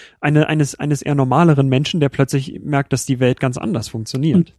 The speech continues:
Speaker 2: und damit reiht er sich als Typ und als Figur ja auch wunderbar in die Geschichte und in die Botschaft des Filmes ein, nämlich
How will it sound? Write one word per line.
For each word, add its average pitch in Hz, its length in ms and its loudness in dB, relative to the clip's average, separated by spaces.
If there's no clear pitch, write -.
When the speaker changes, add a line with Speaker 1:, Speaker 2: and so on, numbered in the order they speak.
Speaker 2:
und 170 160 2
damit 180 300 2
reiht 175 180 0
er 180 180 2
sich 185 220 -2
als 165 240 -4
Typ 202 200 0
und 190 80 4
als 175 160 -2
Figur 175 280 2
ja 175 100 2
auch 147 160 -4
wunderbar 165 500 4
in 160 140 0
die 156 80 0
Geschichte 170 380 -2
und 165 80 -4
in 156 120 0
die 151 200 2
Botschaft 180 480 2
des 156 100 -2
Filmes 165 360 2
ein, 139 260 -4
nämlich 139 360 -4